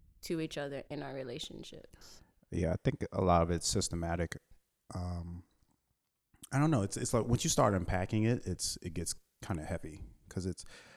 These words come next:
Speaker 2: how we treat each other is based off of, um, past things that have happened to, to Black people. Um, if we're talking
Speaker 1: Mm-hmm.
Speaker 2: about specifically the Black love and the dynamic between the Black man and the Black woman, I think one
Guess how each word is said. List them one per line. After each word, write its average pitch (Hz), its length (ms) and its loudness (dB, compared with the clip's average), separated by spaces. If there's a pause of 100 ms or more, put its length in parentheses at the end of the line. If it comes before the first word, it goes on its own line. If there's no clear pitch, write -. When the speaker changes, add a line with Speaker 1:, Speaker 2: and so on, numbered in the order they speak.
Speaker 2:
how 104 140 8
we 98 100 6
treat 104 240 4
each 95 160 2
other 90 180 6
is 82 120 0
based 85 360 0
off 82 260 -2
of, 82 400 -4
um, 82 440 -4 (600)
past 87 320 4
things 90 200 -2
that 87 120 -2
have 87 200 -2
happened 90 340 -2
to, 82 300 -2 (680)
to - 100 -6
Black 87 300 -2
people. - 400 -6
Um, 92 180 0
if 147 100 0
we're 101 100 6
talking 98 200 2
Speaker 1:
Mm-hmm. 90 80 0
Speaker 2:
about 85 140 0
specifically 87 480 -2
the 82 80 -2
Black 82 280 -2
love 85 400 0 (160)
and 82 460 -6 (300)
the 95 80 0
dynamic 87 480 2
between 85 720 -2
the 85 100 -4
Black 85 320 -2
man 85 200 -2
and 82 100 -4
the - 20 -6
Black 80 260 -4
woman, 90 300 -2
I 82 60 -4
think 92 280 -6
one 92 300 2